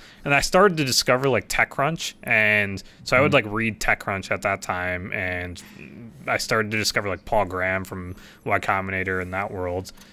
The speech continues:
Speaker 1: And, like, over time, I just started reading more and more. I, I became obsessed. So after that career fair, I was like, "Okay, wait, like, how do I work at a startup? Or, like, how do I get into this world?"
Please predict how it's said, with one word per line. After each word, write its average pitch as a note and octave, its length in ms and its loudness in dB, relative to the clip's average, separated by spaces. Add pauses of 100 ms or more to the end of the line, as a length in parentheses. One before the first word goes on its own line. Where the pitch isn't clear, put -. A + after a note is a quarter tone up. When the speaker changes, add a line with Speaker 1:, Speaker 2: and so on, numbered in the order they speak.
(100)
Speaker 1:
And, G2+ 520 2 (600)
like, B2 220 4
over D#3+ 260 6
time, D3 300 4
I A#2+ 60 2
just G#2+ 120 -2
started A2+ 220 2
reading G#2+ 240 -2
more G#2 180 0
and F#2 100 -6
more. F#2+ 400 -2
I, G#2+ 60 0
I G2 40 2
became G2 280 -4
obsessed. F2+ 480 -2
So F#2+ 240 -2 (380)
after E3+ 340 2
that C#3+ 200 4
career A#2 320 4
fair, G2 360 2 (100)
I A2+ 140 2
was G#2 100 2
like, G#2 200 0
"Okay, A2 320 2
wait, G2 320 2 (180)
like, G#2 420 -4
how E3+ 140 0
do F3+ 80 6
I D3 60 6
work B2+ 240 2
at A2 80 2
a F2+ 60 -4
startup? G2 540 -2
Or, A2+ 80 -8
like, G2 280 -4
how - 160 0
do C#3 80 4
I B2 60 2
get A2+ 120 2
into F#2+ 180 -8
this G2 300 -4
world?" A#2+ 320 -8